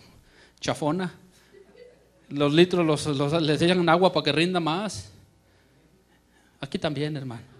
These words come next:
aquí también. <laughs> ¿Verdad? Antes de hacer el llamado al altar, vea lo que trae en su tanquecito de gasolina, hermano.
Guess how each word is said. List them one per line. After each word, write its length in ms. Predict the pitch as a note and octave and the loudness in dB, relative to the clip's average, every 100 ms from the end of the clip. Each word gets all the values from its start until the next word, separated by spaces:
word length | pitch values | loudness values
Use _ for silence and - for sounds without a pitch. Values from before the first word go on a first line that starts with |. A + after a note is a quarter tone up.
| - - - | -20 -20 -12
aquí 200 | C3+ D#3+ | -4 -2
también. 480 | D3+ D3+ C#3+ C#3 A#2+ - - - - _ _ _ - - | 2 2 4 2 -2 -14 -20 -20 -20 _ _ _ -12 -8
<laughs> 1000 | - F#3 - - - - - - - _ | -2 -2 -4 -8 -14 -14 -20 -20 -20 _
¿Verdad? 260 | C3+ C#3+ F3+ | 2 6 6
Antes 220 | G3 G3 | 4 4
de 60 | G#3 | 6
hacer 100 | G#3 | 6
el 40 | |
llamado 280 | F#3 F3+ G3 | 4 4 6
al 100 | F3+ | 6
altar, 600 | D#3+ D#3+ F#3 G3 F#3 - - - _ - _ - | 4 6 4 4 0 -10 -20 -20 _ -20 _ -2
vea 340 | C3+ F3+ F#3 | 6 8 8
lo 160 | F3 D3+ | 4 0
que 100 | D3+ | -2
trae 220 | D#3 E3 | -2 -2
en 100 | D3+ | -4
su 120 | D3+ | -6
tanquecito 540 | C#3+ C3 C3 D3 D3 | -8 -6 -6 -6 -6
de 80 | C#3+ | -6
gasolina, 480 | B2+ B2 B2 C3+ D3 | -6 -8 -6 -6 -4
hermano. 440 | C3 A#2+ A#2+ - | -8 -10 -14 -20